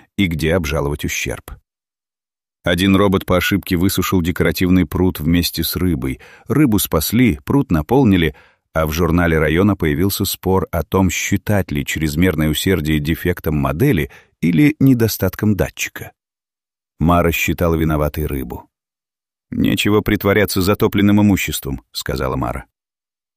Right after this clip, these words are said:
Её кухонная дверь стояла в центре временной комнаты, прислонённой к стене. Войти через неё было некуда,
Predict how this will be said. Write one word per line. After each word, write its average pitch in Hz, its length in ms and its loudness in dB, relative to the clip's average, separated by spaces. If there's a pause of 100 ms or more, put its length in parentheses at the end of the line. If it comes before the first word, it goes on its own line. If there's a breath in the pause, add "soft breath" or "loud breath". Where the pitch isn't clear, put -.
(140)
Её 131 320 4
кухонная 143 520 4
дверь 113 240 2
стояла 131 400 2
в - 80 -6
центре 95 420 0
временной 78 460 2
комнаты, 82 600 0 (180 soft breath)
прислонённой 80 720 0
к - 60 -10
стене. 62 460 -8 (800)
Войти 87 460 2
через 92 320 0
неё 90 240 4
было 90 200 2
некуда, 92 560 0